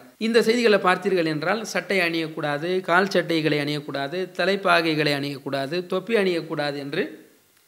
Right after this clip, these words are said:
இஹ்ராமில் இருக்கக்கூடிய நபர்களுக்கு ரசூலுல்லாஹ் சொல்லக்கூடிய இந்த கருத்துல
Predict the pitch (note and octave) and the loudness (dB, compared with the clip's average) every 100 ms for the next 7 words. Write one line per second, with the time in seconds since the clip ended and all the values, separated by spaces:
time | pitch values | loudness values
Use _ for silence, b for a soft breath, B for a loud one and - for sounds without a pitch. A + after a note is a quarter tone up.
0 | - F3+ F#3+ A3+ A#3+ A#3+ A#3 G#3+ G#3 - | -8 -4 0 4 4 4 4 4 0 -4
1 | F3 E3+ F3 F3 E3 D3+ D3+ E3 D#3 D3 | -4 -4 -4 -4 -6 -8 -4 -6 -4 -8
2 | C#3+ C#3+ C#3 C3 C#3 C3+ D#3+ | -8 -8 -8 -8 -10 -6 -4